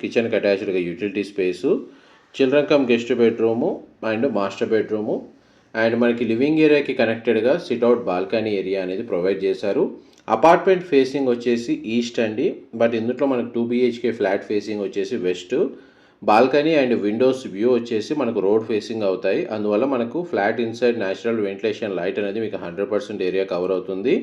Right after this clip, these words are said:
ఫ్లాట్ మొత్తం కంప్లీట్‌గా ఫాల్స్ సీలింగ్ అనేది ప్రొవైడ్ చేశారండి and ప్రతి బెడ్‌రూమ్‌లో and లివింగ్ ఏరియాలో స్ప్లిట్ ఏసీ యూనిట్స్ అయితే ప్రొవైడ్ చేశారు. ఇది మాస్టర్ బెడ్‌రూమ్‌కి సంబంధించిన అటాచ్డ్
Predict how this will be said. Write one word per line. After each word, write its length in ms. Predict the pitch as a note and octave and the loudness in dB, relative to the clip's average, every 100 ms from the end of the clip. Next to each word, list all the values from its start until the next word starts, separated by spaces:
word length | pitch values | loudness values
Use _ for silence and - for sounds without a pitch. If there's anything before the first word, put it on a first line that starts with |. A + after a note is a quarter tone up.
| - - - - - - | -4 -18 -20 -20 -20 2
ఫ్లాట్ 280 | A#2 A#2 C#3 | 6 6 6
మొత్తం 200 | D3 D3 C#3+ | 2 2 2
కంప్లీట్‌గా 420 | C3+ A#2+ C3+ C3+ C3+ B2+ | 2 4 2 4 2 4
ఫాల్స్ 260 | A#2 A#2+ C#3 | 4 4 -2
సీలింగ్ 260 | B2+ B2 | 0 0
అనేది 180 | A#2 A#2 A2+ | 0 0 0
ప్రొవైడ్ 280 | G2+ A2+ A#2 | 2 2 2
చేశారండి 540 | A2 G#2+ A2 G#2+ A2+ D#3 - A2+ | -2 2 0 0 0 0 0 -4
and 100 | G2+ | -2
ప్రతి 220 | G2+ G2 A2+ | -2 -2 2
బెడ్‌రూమ్‌లో 400 | G#2+ A2+ A#2+ B2+ C#3+ | 2 2 2 2 2
and 100 | A#2 A2 G2+ | 2 2 0
లివింగ్ 280 | G2+ G#2+ G#2 | 0 0 0
ఏరియాలో 280 | G#2 G2+ A#2+ | 2 2 0
స్ప్లిట్ 280 | - G#2 A#2 | -4 -4 -2
ఏసీ 180 | A2+ A#2 G#2+ | -2 -2 -4
యూనిట్స్ 280 | G#2 G#2 G2+ | -4 -2 -4
అయితే 140 | G2 G#2 | -4 -4
ప్రొవైడ్ 300 | E2+ F2+ F#2+ F#2+ | -2 -2 0 0
చేశారు. 360 | F2+ G2 D3 A#3 - - _ _ _ _ _ _ _ _ | 0 0 0 -2 -6 -20 _ _ _ _ _ _ _ _
ఇది 100 | A#2+ G#2 | -2 0
మాస్టర్ 300 | G#2 - B2 | 0 0 0
బెడ్‌రూమ్‌కి 280 | A#2+ A#2 A2 | 0 0 -4
సంబంధించిన 440 | G#2+ G#2 G#2 A#2 A2 | -2 -2 -4 -2 0
అటాచ్డ్ 300 | G2 G2 | 0 0